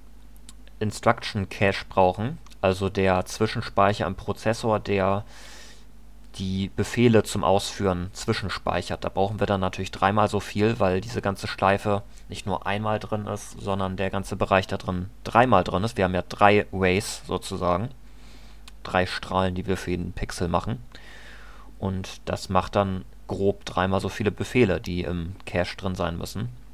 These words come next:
Das könnte bei einem Gerät mit einem sehr, sehr geringen Cache irgendetwas bedeuten,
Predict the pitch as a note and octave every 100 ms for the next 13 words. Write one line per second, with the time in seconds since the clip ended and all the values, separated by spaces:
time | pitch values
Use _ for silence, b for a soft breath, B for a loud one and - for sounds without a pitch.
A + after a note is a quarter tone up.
0 | - - - - - - - B B B
1 | B B B - - - G#2 - - A#2
2 | A2+ A#2 G#2+ G2 G#2+ G#2+ A2 - G#2+ G2+
3 | G2 G2 G#2 A2+ G2+ G3 G#2+ G2+ G2+ G2
4 | - - G2+ F#3+ - - - - G2 -
5 | - F2+ - - - F#2+ G#2 B2 D3+